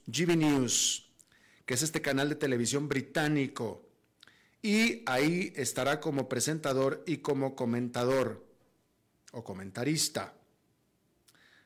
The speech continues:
Hay que recordar que Boris Johnson renunció a ser primer ministro, eh, no, mejor dicho, a, renunció a ser, eh, miembro del Parlamento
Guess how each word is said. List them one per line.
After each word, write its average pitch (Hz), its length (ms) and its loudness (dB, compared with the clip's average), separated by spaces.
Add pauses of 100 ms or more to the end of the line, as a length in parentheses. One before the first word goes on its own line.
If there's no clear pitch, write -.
(180)
Hay 113 100 -8
que 135 100 -2
recordar 127 380 -2
que 139 100 -4
Boris 127 320 0
Johnson 143 720 0
renunció 120 1080 -2
a 107 640 -4
ser 139 520 -2 (520)
primer 123 360 2
ministro, 135 1000 0
eh, 139 80 -2
no, 151 120 0
mejor 170 400 -2
dicho, 147 440 -2 (120)
a, 110 440 -4 (520)
renunció 117 400 -4
a 151 40 0
ser, 151 500 -2
eh, 113 260 0
miembro 156 380 0
del 127 160 2
Parlamento 123 1040 -2